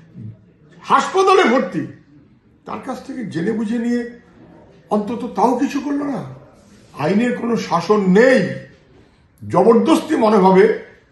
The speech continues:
রাজ্য সরকার চলছে, বিজেপি তাকে সাহায্য করছে, কিন্তু মুক্তমনা বাংলার মানুষ তা কখনো মেনে নেবে না। যেমন অভয়াকাণ্ডে বোঝা গেছিল তৃণমূল বিজেপি একসাথে কিভাবে সর্বনাশটি করছে,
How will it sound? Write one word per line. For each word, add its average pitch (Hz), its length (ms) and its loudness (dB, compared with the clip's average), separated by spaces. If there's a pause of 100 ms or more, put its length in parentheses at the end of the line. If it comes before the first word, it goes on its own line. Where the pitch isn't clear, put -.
(160)
রাজ্য 143 360 2
সরকার 185 380 0 (100)
চলছে, - 520 -2 (1300)
বিজেপি 220 420 4
তাকে 226 520 -2 (140)
সাহায্য 196 500 2
করছে, 131 340 -6 (1000)
কিন্তু 226 500 -2 (360)
মুক্তমনা 214 600 2
বাংলার 165 400 0
মানুষ 139 460 0 (360)
তা 113 180 -10
কখনো 208 320 4
মেনে 180 200 4
নেবে 143 220 0
না। 185 160 -2 (420)
যেমন 175 380 2
অভয়াকাণ্ডে 277 600 2
বোঝা 240 240 4
গেছিল 226 400 4 (380)
তৃণমূল 220 360 4
বিজেপি 208 360 2
একসাথে 208 520 0 (260)
কিভাবে 233 340 2
সর্বনাশটি 214 480 -4
করছে, 233 280 -8